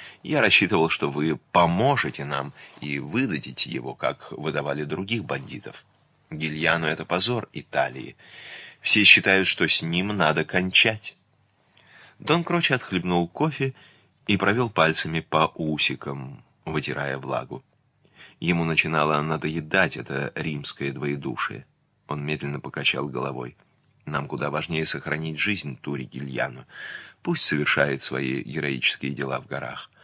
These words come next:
Народ Сицилии молится на него». Люди читают молитвы во спасение его души, чтобы он остался цел и невредим.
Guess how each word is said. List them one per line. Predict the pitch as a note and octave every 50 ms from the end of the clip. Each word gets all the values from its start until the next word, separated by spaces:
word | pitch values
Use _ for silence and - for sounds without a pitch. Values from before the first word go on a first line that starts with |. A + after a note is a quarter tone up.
| - - - - - - -
Народ | E2+ F2 G2 G#2+ A#2+ C#3+ D#3+ D#3 -
Сицилии | - D3 C3+ - - C#3 D3+ C#3+ C3+ C3
молится | A2+ A2 A#2+ D3 D3+ C#3 G#2 E2+ - - - -
на | C#2+ C#2+ C#2+
него». | D2 D2 C2 C#2+ C#2+ - - _ _ _ _ _ _ _ _ _ _ _
Люди | - D2 D2 D2 C#2+ C#2 C2+ B1+ B1+ A#1+ C2 A1+ G1+ G1+ -
читают | - - - - C#2+ C#2+ C2+ C2+ -
молитвы | - C#2+ D#2 D#2 D#2+ D#2 D2 D#2+ F#2 G#2 G#2 - - G1+ A1
во | A#1+ B1+
спасение | - - - B1+ - - C2 C#2 C#2 C2+ C#2
его | C2 B1 G#1+ B1+
души, | - B1 C2 - - A2
чтобы | - - - C#2 - C#2+
он | C#2+ - -
остался | _ D#2 D2+ - - A#1+ C2+ C#2 - - B1
цел | - - - - - - - -
и | - C#2+
невредим. | C2+ C2 - B2 - A#1+ - - G#2+ - - -